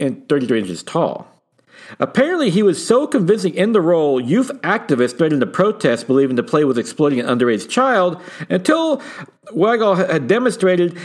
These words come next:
he had to shave his beard off to perform as the character. In addition to the cast, costume designer F. Richard Anderson crafted a thousand costumes, ranging from giants of Slumberland to teddy bears, while the scenery, loosely based on McKay's art, was designed by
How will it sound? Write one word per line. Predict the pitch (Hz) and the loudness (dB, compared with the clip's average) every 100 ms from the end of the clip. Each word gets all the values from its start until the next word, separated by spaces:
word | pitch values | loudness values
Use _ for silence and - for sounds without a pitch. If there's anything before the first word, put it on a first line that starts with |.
| 147 | -8
he | - 180 | 0 2
had | 185 | 2
to | 143 | 0
shave | - 208 247 | 0 0 2
his | 220 165 | 2 2
beard | 110 175 208 | 2 2 2
off | 139 127 | 0 0
to | 117 | -2
perform | 117 - 175 131 | -2 2 2 2
as | 104 | -2
the | - | -2
character. | 147 139 85 - - _ _ _ _ _ _ _ _ _ - | 0 0 -2 -8 -16 _ _ _ _ _ _ _ _ _ -8
In | - 165 | -2 0
addition | 208 208 214 | 2 0 -2
to | 202 | -2
the | |
cast, | 190 190 143 139 - | 0 0 2 0 0
costume | 160 156 160 | -2 0 0
designer | 139 147 139 127 | 2 2 0 0
F. | 160 180 | -2 -2
Richard | - 175 180 160 | -2 -2 0 -2
Anderson | 151 160 147 131 | -2 -2 -2 -2
crafted | 113 139 120 | -2 -2 -2
a | 101 | -4
thousand | 92 - 135 165 190 180 | -4 -4 -2 0 0 -2
costumes, | 165 151 - - 95 98 | -2 -2 -4 -4 -4 -2
ranging | 110 131 127 | 0 -2 -2
from | 110 | -6
giants | 92 117 135 160 143 | -2 0 2 0 -2
of | 110 95 | -6 -2
Slumberland | 151 147 151 151 | -2 0 0 -2
to | 101 | -2
teddy | 147 147 | -2 0
bears, | 104 95 92 - - - - - - | 0 0 -2 -4 -14 -20 -20 -20 -2
while | 131 | 0
the | 135 | 0
scenery, | 131 220 233 165 135 | 0 0 2 2 2
loosely | 120 170 180 175 | 2 0 0 0
based | 170 175 | 0 0
on | 165 | -2
McKay's | 139 165 135 | -2 0 0
art, | - 175 190 190 | 0 0 0 0
was | 147 | -2
designed | 127 107 143 156 143 | -2 0 2 2 2
by | 123 | 0